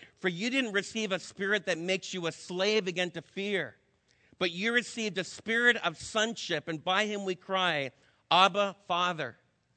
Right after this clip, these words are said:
When you receive Jesus as your Savior, one of the things, in fact, one of the ways that you can know that you've received Jesus as your Savior is that today,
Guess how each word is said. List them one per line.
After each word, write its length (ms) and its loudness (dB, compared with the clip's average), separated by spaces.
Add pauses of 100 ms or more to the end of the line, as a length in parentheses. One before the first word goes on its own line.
(960)
When 220 2
you 160 2
receive 400 -2
Jesus 320 -6
as 120 -4
your 120 -4
Savior, 600 -4
one 340 2
of 120 -2
the 80 -4
things, 380 -4
in 80 -6
fact, 220 -4
one 200 -2
of 80 -2
the 80 0
ways 260 -2
that 80 -8
you 120 -10
can 260 -4
know 260 0
that 100 -6
you've 160 -6
received 420 -6
Jesus 240 -10
as 140 -2
your 100 -8
Savior 640 -4 (340)
is 220 0
that 260 2
today, 680 2